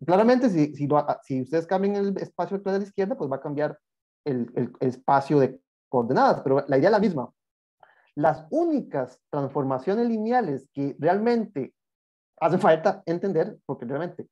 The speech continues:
son las únicas que existen, son cálculo de coordenadas y multiplicación por matrices. Estos son los únicos dos tipos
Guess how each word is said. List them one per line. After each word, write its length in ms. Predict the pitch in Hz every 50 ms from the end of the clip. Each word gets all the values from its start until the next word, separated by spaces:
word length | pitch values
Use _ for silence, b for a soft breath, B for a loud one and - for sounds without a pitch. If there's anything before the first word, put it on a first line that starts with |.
| _ _ _ _ _ _
son 260 | - - 202 185 180
las 180 | 135 127 127 -
únicas 440 | - 226 247 226 180 - 131 123 -
que 100 | - 196
existen, 520 | 202 202 - - 214 214 214 - 233 220 196
son 360 | - 226 185 143 117 104 - _ _ _ _ _ _ _ _ _ _ _ _ _ _ _ _ _ _ _ _ _ _ _ _ _ _ _ _ _
cálculo 540 | - 226 240 277 269 - - 330 349 381 370 _ _ _ _ _ _ _ _
de 220 | - 143 160 151 -
coordenadas 800 | - 151 139 131 135 139 175 185 170 135 117 113 - _ _ _ _ _ _ _ _ _ _ _ _ _ _ _ _ _ _ _ _ _ -
y 160 | 185 208 208
multiplicación 1160 | 160 185 175 202 196 202 208 202 202 - 214 196 - 220 214 - 196 185 180 185 220 233 - _ _ _ _ _ _ _ _ _ _ _ _ _ -
por 360 | - 143 151 151 - - _ -
matrices. 600 | 139 127 - - 123 113 - - - _ _ _ _ _ _ _ _ _ _ _ _ -
Estos 140 | - 151 185
son 100 | 220 247
los 140 | 233 - -
únicos 420 | - 254 302 339 - 269 214 160 147
dos 240 | 175 196 208 - -
tipos 440 | 185 180 185 - 220 226 226 _